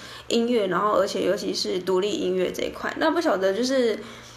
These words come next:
每一位 podcaster 会不会也都是喜欢听独立音乐的人？因为我自己观察，因为，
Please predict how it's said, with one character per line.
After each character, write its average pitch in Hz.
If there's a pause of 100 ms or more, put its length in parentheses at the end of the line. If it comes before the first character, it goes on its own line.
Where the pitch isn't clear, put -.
(160)
每 208
一 220
位 311
podcaster 233
会 247
不 220
会 214
也 175
都 180
是 185
喜 180
欢 170
听 185
独 170
立 175
音 175
乐 175
的 175
人？ -
因 208
为 208
我 196
自 294
己 285
观 226
察， 208
因 214
为， 233